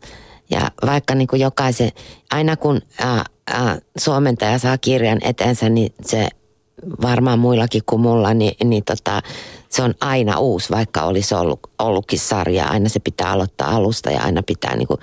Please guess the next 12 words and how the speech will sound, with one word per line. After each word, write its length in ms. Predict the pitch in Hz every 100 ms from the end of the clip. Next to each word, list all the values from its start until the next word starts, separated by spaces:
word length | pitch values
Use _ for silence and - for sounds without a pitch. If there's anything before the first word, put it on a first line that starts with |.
| - - -
ylittää 460 | 98 87 69 - -
se 140 | -
kynnys, 460 | 76 80 69 - -
että 180 | - -
pääsee 380 | - 69 - -
sen 260 | - - - _ _ _ - -
tekemään. 560 | 120 117 76 69 80 - -
Mutta 280 | 117 - 107
niin, 200 | 101 92 - - - -
kyllä 160 | - 151
se 80 | 147
sen 200 | 135